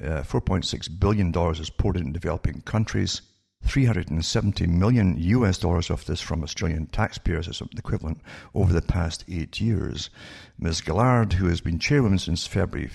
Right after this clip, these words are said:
two thousand fourteen, pledged twenty, two hundred and seventy million U S dollars of this while she was Prime Minister. And then who's she working with? The World Bank again, same as the Clintons. Well, it's a coincidence, isn't it?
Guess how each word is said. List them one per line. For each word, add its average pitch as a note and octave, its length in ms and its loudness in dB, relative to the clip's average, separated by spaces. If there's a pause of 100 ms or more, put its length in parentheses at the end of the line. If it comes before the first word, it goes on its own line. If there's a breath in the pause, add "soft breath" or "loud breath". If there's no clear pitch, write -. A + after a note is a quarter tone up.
(120)
two F2+ 80 -4
thousand E2 380 -6
fourteen, E2+ 400 -2
pledged - 480 -2 (340 loud breath)
twenty, - 280 2
two - 180 0
hundred G2+ 100 6
and F2+ 100 4
seventy F#2+ 380 2
million F2+ 640 6
U E2+ 180 2
S D#2 220 -2
dollars D#2 440 -6
of D2+ 160 -6
this - 240 -6
while E2 200 -2
she - 140 -6
was D2+ 160 -6
Prime D#2+ 360 -2
Minister. G2+ 460 -2 (1400 loud breath)
And G#2 140 2
then G2+ 140 4 (180)
who's - 160 2
she - 160 0
working F#2+ 420 2
with? - 360 0 (120)
The D3+ 160 0
World E2 500 -4
Bank B2+ 360 2
again, E2 320 0
same D#2+ 320 -6
as D#2+ 100 -6
the F2+ 80 -2
Clintons. - 580 -2
Well, - 260 -6
it's - 120 -6
a - 60 -8
coincidence, F2 800 2
isn't - 340 -2
it? - 300 -8